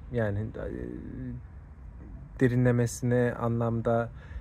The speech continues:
e, derinliğe sahip olmayan bahçelerde yetiştirebilirsiniz, otopark üstü ya da saksıda. Şu an Mayıs başı. Bu çiçeklerini bir önceki dönem geliştiriyor.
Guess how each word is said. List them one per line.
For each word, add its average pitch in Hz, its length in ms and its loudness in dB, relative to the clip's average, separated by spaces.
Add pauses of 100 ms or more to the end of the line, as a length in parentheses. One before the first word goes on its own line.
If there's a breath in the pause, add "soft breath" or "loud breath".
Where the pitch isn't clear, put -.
(160 loud breath)
e, 117 60 -2
derinliğe 120 680 4
sahip 123 320 2
olmayan 117 440 2
bahçelerde 110 840 0 (720 loud breath)
yetiştirebilirsiniz, 110 800 -2
otopark 107 460 0
üstü - 260 -8
ya 104 160 0
da 104 60 -6
saksıda. 123 560 -8 (3000 loud breath)
Şu 127 140 -6
an 123 100 0
Mayıs 127 360 2
başı. 123 380 -4 (300)
Bu 127 60 -2
çiçeklerini 123 800 -2 (800)
bir 139 100 6
önceki 127 320 0
dönem 127 300 4
geliştiriyor. 113 680 2